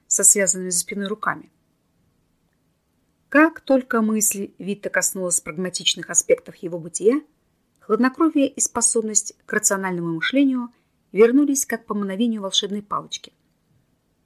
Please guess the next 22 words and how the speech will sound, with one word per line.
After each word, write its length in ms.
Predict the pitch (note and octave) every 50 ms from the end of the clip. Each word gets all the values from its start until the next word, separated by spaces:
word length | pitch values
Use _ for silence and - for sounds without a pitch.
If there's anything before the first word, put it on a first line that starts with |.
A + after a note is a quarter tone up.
| _ _ _ _ _ _ _ _ _ _ _ _ _
И 140 | - F3+ F3
первое, 480 | - _ - A#3 G#3+ F3 D#3 D#3 D#3+
что 160 | D#3 - -
осознал 500 | F3+ F3 - F#3+ F#3 G3 G3+ G3 F#3 - - -
игрок, 420 | F3 D#3 F3+ G3+ G#3 F#3+ F3+ -
снова 380 | - - - F#3+ F#3+ D#3 D#3 D#3+
став 280 | - - - E3 -
собой, 460 | - - - D#3 D3+ G#3+ B3+ C4+ C4 - _ _ _ _ _ _ _ _ _ _ _ _ -
была 360 | F3 D#3+ E3 D#3 D3+ D3+ D3
полная 760 | - _ - A3 A#3 A#3 A3+ G#3+ G3+ G3 G3 F#3+ F#3 F#3 - _ _ _ _ _
тишина. 500 | - - - - - E3 D#3 D3+ D#3 D#3+ _ _ _ _ _ _ _ _ _ _ _ _ _ _ _ _ _ _ _ _ _ _ _ _ _ _ _ _ _ _ _
Элементарная 760 | - G3 G#3+ A#3 B3+ C#4+ C#4 - E4 D#4+ D#4 D4+ D4 C#4+ C#4
логика 360 | C4+ C#4 C4+ B3+ B3+ - B3
подсказывала, 800 | A#3 - A3 A3 - - - C4 C4 A#3 G3 F#3+ F3+ F3 E3+ E3+
что 240 | F3 - - - G3+
если 300 | G3 G#3 A#3 - - G#3+
бы 180 | F#3 F#3 F#3+ - -
он 160 | G3 G#3 G3
лежал 360 | F3+ F#3 F3 F3 G3+ G3+ F#3
под 220 | - - F3+ F3
тем 340 | - - - G3+ F3+ E3+ D#3
дубом, 400 | D#3 G3+ G3+ E3+ F3 F3 D#3+ D#3+